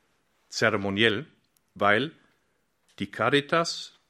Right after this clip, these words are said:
die Werke der christlichen Nächstenliebe, aus der Liturgie herauskommen. Es waren die Gaben der Gläubigen, die in der Liturgie geschenkt wurden und die dann weiterverteilt wurden,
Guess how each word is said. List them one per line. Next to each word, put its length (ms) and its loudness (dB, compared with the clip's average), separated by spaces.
die 120 -10
Werke 300 4
der 100 0
christlichen 560 -8
Nächstenliebe, 840 -2
aus 600 2
der 100 0
Liturgie 440 -4
herauskommen. 640 -6
Es 100 -16
waren 140 -2
die 80 -8
Gaben 360 4
der 100 -2
Gläubigen, 560 -2
die 140 -8
in 120 -4
der 120 -2
Liturgie 640 -8
geschenkt 560 -2
wurden 340 -4
und 120 -10
die 80 -8
dann 220 -4
weiterverteilt 720 -4
wurden, 280 -12